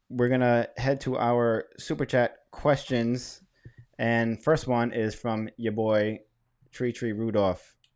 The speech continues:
who says, "Hey, Colin, you're the goat. <laughs> How often do you have a trick in mind before getting to the spot versus skating somewhere for a bit, then figuring out a clip to film?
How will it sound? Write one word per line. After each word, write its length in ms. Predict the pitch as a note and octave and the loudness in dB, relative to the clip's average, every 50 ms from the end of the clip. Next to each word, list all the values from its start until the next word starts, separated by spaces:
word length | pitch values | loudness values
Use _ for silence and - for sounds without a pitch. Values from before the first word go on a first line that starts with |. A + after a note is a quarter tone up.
| _ - - | _ -14 -10
who 80 | A2+ A2+ | -10 -8
says, 400 | G2+ - B2 A2 G#2+ G#2 - - - _ _ _ _ _ - | -4 0 2 2 2 2 0 -4 -14 _ _ _ _ _ -4
"Hey, 120 | - C#3+ | -2 -2
Colin, 320 | C#3 - D3+ C#3+ B2+ B2 A#2+ | 0 2 2 2 2 2 2
you're 80 | A#2+ | 2
the 80 | G#2+ A2 | 2 0
goat. 360 | G2+ A2 - F#3+ - - - - - _ - - - - - | 0 2 4 4 4 4 2 -4 -18 _ -20 -20 -20 -18 -18
<laughs> 400 | - - - - _ _ _ _ | -18 -18 -20 -20 _ _ _ _
How 120 | - B2+ C3+ | 0 4 4
often 320 | C3+ C#3+ C#3 - C#3 C3+ | 6 4 4 2 2 0
do 80 | B2+ B2+ | 2 4
you 80 | B2+ | 4
have 240 | B2 C3 B2+ C3+ B2 | 4 4 4 4 2
a 80 | G#2 A2 | 2 -2
trick 260 | - - D3 C#3 - | -2 -2 -4 -2 -2
in 80 | B2 A2+ | 0 0
mind 200 | A2 A2 A2 G#2+ | 0 0 0 0
before 420 | G#2+ G2 - A#2 A#2 A2+ A2 A2 G#2+ | -2 -2 -2 0 2 4 4 4 2
getting 340 | A2 A#2 A2 A2+ A#2 A2+ A2 | 2 2 2 2 0 -2 -2
to 120 | - A#2 | -4 -4
the 100 | A2 G#2+ | -4 -4
spot 400 | - - - A2+ A2 A2 G#2+ G2+ | -4 -2 0 2 2 2 0 0
versus 340 | A2+ A2 G#2+ - - G2 - | 0 -2 -2 -2 -4 -10 -10
skating 320 | - - A#2+ A#2 A#2 A2+ | -8 -6 -4 -4 -4 -4
somewhere 400 | G#2+ - - A#2 A#2 A2+ A2 G#2+ - - | -6 -8 -8 -8 -4 -2 -2 -2 -2 -2
for 140 | A2+ A2 G#2+ | 0 2 2
a 60 | G#2+ | 2
bit, 200 | G2+ A2 A2 G#2 | 0 -2 -4 -4
then 140 | - G#2 F#2 | -6 -10 -10
figuring 420 | - - A2+ G#2+ A2+ G#2+ G#2+ G#2+ | -8 -8 -8 -6 -8 -10 -8 -6
out 160 | G#2+ G#2+ G#2 | -6 -6 -4
a 60 | G2 F#2+ | -6 -8
clip 220 | - - G#2 - | -8 -10 -12 -10
to 80 | - F#2 | -12 -12
film? 360 | - - G#2+ G2 F2+ F2 | -6 -6 -4 -4 -6 -8